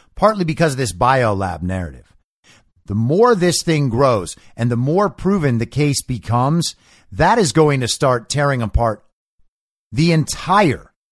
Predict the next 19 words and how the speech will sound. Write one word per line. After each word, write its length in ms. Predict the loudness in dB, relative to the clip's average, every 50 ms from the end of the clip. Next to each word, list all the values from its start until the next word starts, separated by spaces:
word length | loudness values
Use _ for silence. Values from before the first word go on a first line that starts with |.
| _ _ _ _ _ -4
globalist 560 | 0 2 2 4 2 2 2 0 0 -2 -2
narrative. 380 | -2 -2 -2 -2 -4 -6 -10 -16 _ _ _ _ _ _ _ _ _ _ _ _ _
It 160 | -6 -6 -4
touches 440 | -2 0 0 2 2 2 0 0 0 -2 -2
absolutely 760 | 0 0 0 0 0 -2 0 0 0 0 0 0 -2 0 0
everything, 540 | 0 0 0 -2 -4 -4 -6 -10 -14 -14 -18 _ _ -20 -20 _ _ _ -6
including 840 | -2 -2 -2 -2 -2 -4 -2 0 2 2 4 2 2 2 0 -4 -6 _ _ _ _ _ _ _ _ _ _ -14
the 160 | -10 -6 -4
man 460 | -4 -2 0 2 2 2 2 2 2 0
who's 220 | 0 -2 -4 -4
pretending 540 | -4 -6 -6 -4 -2 -2 0 0 0 0 -2
to 60 | -2
be 160 | -4 -6 -6
president 500 | -4 -2 0 0 2 0 0 -2 -2 -2
right 240 | 0 0 0 0 -2
now 340 | -2 -2 0 0 0 0 -2 -6 _ _ -6
and 180 | -2 0 0
his 220 | 0 0 0 0 0
son. 420 | 0 0 0 0 -2 -4 -8 -12